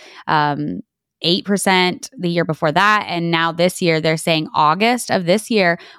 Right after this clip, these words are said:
prices were up a hundred and thirty percent compared to a year ago. So it's escalating very quickly in the prices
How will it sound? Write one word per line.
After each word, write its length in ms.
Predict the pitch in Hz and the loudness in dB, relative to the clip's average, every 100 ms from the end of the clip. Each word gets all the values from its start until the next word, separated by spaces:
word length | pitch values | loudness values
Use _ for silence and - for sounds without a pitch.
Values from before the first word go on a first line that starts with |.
| _ _ | _ _
prices 380 | - 180 175 185 | -2 -2 0 0
were 140 | 185 | 2
up 160 | 170 165 | 2 0
a 80 | 175 | -2
hundred 540 | - - 247 240 240 | -4 2 2 2 0
and 240 | 226 185 - | -2 -4 -2
thirty 280 | 185 190 185 | -2 0 -4
percent 440 | 196 180 165 - | -4 -4 -4 -4
compared 320 | 156 151 147 | -6 -4 -4
to 80 | 147 | -4
a 20 | |
year 220 | 139 135 | -2 -2
ago. 260 | - - - | -4 -6 -8
So 400 | 170 170 151 143 - - - | -6 0 2 0 -2 -16 -20
it's 120 | - - | -14 -6
escalating 800 | 226 - - 156 139 - 151 151 | -4 -2 -2 -2 -2 -2 -4 -2
very 260 | 185 151 147 | -2 -2 -2
quickly 440 | - 151 147 135 | -4 -4 -2 -2
in 120 | 85 | 0
the 80 | 143 | -2
prices 720 | - - 139 - 147 139 - | -2 -2 -2 -2 -6 -6 -10